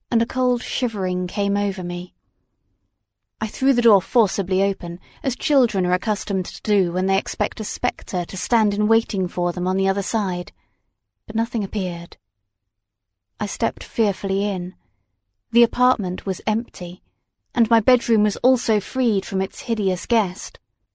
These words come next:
I could hardly believe that so great a good fortune could have befallen me,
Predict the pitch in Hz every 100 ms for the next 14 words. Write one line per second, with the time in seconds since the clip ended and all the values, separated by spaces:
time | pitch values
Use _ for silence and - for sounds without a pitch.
0 | _ _ _ _ _ _ _ _ 214 -
1 | 196 202 190 190 202 202 226 190 190 -
2 | 202 190 196 214 220 - 190 190 - 226
3 | 226 - 196 190 - 220 - 214 247 247
4 | 214 180 180